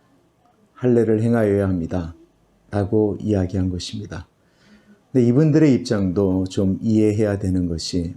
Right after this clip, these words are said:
평생을 율법을 지키며 할례를 행하며 하나님의 백성으로 살았던 분들입니다.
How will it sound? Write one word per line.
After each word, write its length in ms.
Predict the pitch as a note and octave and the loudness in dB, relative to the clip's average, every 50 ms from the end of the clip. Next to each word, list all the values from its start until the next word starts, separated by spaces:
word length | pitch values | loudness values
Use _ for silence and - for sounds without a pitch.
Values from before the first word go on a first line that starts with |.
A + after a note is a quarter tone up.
| - _ - | -16 _ -20
평생을 1000 | - - - C#3+ C#3+ C#3 B2+ C3 B2+ A#2+ A2+ A2+ A#2+ B2 B2 B2 B2 B2 B2 - - _ _ _ _ _ _ _ _ _ _ _ _ _ _ _ - | -12 -4 0 2 2 2 2 0 0 0 2 2 2 2 2 2 0 -2 -6 -10 -18 _ _ _ _ _ _ _ _ _ _ _ _ _ _ _ 0
율법을 580 | A2 A#2+ B2 B2 - C#3+ C3+ B2 C3+ B2+ C3 - | 2 2 2 2 2 0 2 4 2 0 0 -2
지키며 840 | - - G#2 - - - G2+ F#2 F#2 F#2+ G2 F#2 E2+ E2 F2+ F2 - - - - _ _ | -8 -8 -8 -8 -6 -4 -2 0 0 0 0 0 -2 -4 -8 -12 -14 -20 -20 -20 _ _
할례를 480 | - - C3 C3 C3 B2+ A#2+ A#2+ A2 | -4 0 2 2 4 4 2 0 0
행하며 600 | A2+ A2 G#2+ G2+ F#2 F#2 G2+ G#2+ G#2+ G#2 G2 - - | 0 0 -2 0 0 0 0 0 -2 -2 -4 -8 -10
하나님의 520 | - - C#3 C#3 C3 B2 A#2+ A#2 A#2 A2+ | -4 -2 0 2 2 2 2 2 0 0
백성으로 680 | A#2 A2+ G2 G2+ - - A#2+ A2 G#2 G2+ G#2 A2 G#2+ G#2 | -2 -4 -6 -6 -4 -4 -4 -2 -2 0 0 0 -2 -2
살았던 560 | G2+ - - G#2+ G#2+ G#2 G2+ - G#2 G#2 G2+ | -4 -6 -4 -4 -4 -4 -4 -6 -6 -6 -4
분들입니다. 680 | G2+ F#2 E2+ F2 F#2 F2+ E2 E2 E2 - D#2+ D2 D2+ | -4 -6 -6 -4 -6 -6 -6 -6 -8 -8 -10 -12 -14